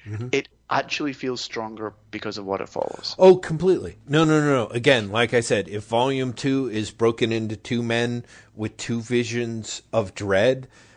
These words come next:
Speaker 1: uh, to me, it ends up with a very, very, very clear winner. And that is, that is Wagner. Like, it's Wagner's Dread. It's not surprising that it goes on to be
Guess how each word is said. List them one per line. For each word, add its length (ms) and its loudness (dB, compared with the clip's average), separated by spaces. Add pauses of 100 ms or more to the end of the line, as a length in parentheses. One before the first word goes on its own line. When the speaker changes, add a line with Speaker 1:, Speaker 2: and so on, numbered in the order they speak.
(160)
Speaker 1:
uh, 240 4
to 220 -6
me, 460 -2 (120)
it 320 -4
ends 260 -8
up 200 -4
with 400 -8 (120)
a 120 -6
very, 840 -4
very, 800 -10 (300)
very 460 -10
clear 380 -14
winner. 520 -14 (180)
And 240 -12
that 240 -6
is, 460 -10 (400)
that 180 -4
is 160 -6
Wagner. 500 -6 (220)
Like, 320 -10
it's 460 -10
Wagner's 580 -6
Dread. 300 2 (180)
It's 240 -8
not 200 -2
surprising 580 -2
that 120 -8
it 140 -12
goes 220 -8
on 160 -8
to 80 -14
be 240 -8